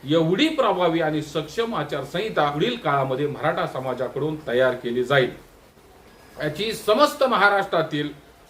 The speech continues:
मराठा समाजाने दखल घ्यावी. ज्यांच्यापर्यंत ही मराठा समाजाची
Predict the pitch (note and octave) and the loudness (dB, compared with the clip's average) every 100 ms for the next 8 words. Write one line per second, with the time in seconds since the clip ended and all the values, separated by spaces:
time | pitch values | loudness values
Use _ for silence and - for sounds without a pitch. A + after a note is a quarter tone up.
0 | - C3 G#3+ B3 A#3+ - F#3 F3+ F3 E3 | -8 2 4 6 4 2 0 2 2 2
1 | D#3 C3+ C#3 C#3 C3+ D3 E3 A3+ A3+ - | 0 -2 0 -2 2 4 4 2 -4 -12
2 | - - - - F#3 A#3 D4 C#4 G#3+ F#3 | -20 -20 -20 0 2 4 4 4 2 0
3 | E3+ F3 E3 D3 D#3+ D#3 F#3 A#3+ A3 F#3+ | -2 -2 -2 -2 -2 -2 0 0 0 0
4 | E3 D#3 D3+ C#3 D#3+ F3 | 0 0 -2 -4 -8 -10